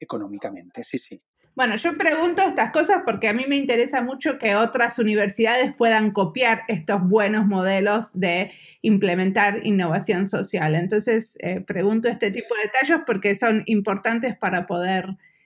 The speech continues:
Speaker 2: entender la complejidad que tiene armar una plataforma así.
Speaker 1: Sí, sí, y por eso, por eso creo que es muy bonito y, em, entender que, igual que el alumno, yo creo que,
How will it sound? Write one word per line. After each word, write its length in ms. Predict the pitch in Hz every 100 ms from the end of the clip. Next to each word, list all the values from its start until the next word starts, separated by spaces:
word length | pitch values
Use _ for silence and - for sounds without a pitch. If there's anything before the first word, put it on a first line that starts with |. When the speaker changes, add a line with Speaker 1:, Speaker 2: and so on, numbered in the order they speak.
| _
Speaker 2:
entender 600 | 208 190 185 185 202 196
la 180 | 202 190
complejidad 560 | 185 185 190 190 226
que 120 | 226 240
tiene 360 | 302 208 165
armar 460 | 147 175 180 175 156
una 300 | 214 180 175
plataforma 640 | 160 156 190 - 165 156
así. 360 | 196 - - - _ _ _ _ _ _ _ -
Speaker 1:
Sí, 160 | - -
sí, 200 | 208 226 185 269
y 80 | 139
por 180 | 135 135
eso, 500 | 170 - 196 185 -
por 140 | 156 151
eso 560 | 175 - 196 185 180
creo 200 | 175 170
que 120 | 170 165
es 100 | 156
muy 480 | 151 151 147 139
bonito 640 | 135 131 151 165 147 131 135
y, 260 | 123 117 110
em, 260 | 127 117 123 - - - - -
entender 580 | 131 127 123 131 165
que, 320 | 170 143 131 _
igual 380 | - 123 160 190
que 120 | 214
el 40 |
alumno, 640 | 196 135 113 104 101 95 - _ _ _ _
yo 200 | 139 135
creo 120 | 170
que, 220 | 170 143